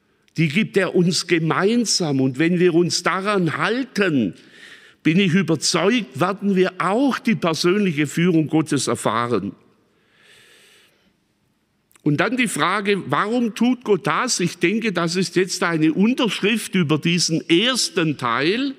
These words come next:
Da heißt es, "um seines Namens willen."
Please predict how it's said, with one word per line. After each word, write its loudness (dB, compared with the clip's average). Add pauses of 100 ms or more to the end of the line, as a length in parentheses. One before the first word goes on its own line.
(1000)
Da -2
heißt 0
es, 2
"um 4
seines 0
Namens -2
willen." -2